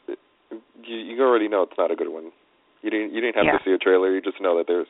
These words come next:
Speaker 1: there's, it's not good. So yeah.
Speaker 2: I'm actually
Speaker 1: Anyways.
Speaker 2: surprised that this is the third movie. I had no idea there was even a second.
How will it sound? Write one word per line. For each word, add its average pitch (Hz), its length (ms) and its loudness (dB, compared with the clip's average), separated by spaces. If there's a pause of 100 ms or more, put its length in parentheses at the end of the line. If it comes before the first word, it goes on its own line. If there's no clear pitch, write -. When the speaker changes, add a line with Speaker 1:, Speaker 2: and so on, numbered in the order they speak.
(180)
Speaker 1:
there's, 90 260 -4
it's - 160 -12
not 82 160 -10
good. - 160 -10 (480)
So 120 60 2
yeah. 101 180 6 (340)
Speaker 2:
I'm 226 200 4
actually 269 220 4
Speaker 1:
Anyways. 247 200 2
Speaker 2:
surprised 220 220 2
that 202 60 -6
this 196 140 -8
is 202 60 -8
the 190 140 -8
third 190 180 -2
movie. 180 300 -4
I 165 100 0
had 175 80 -6
no 175 160 -8
idea 165 300 -4
there 160 100 -2
was 156 140 -10
even 151 180 -14
a 143 60 -18 (180)
second. 131 320 -16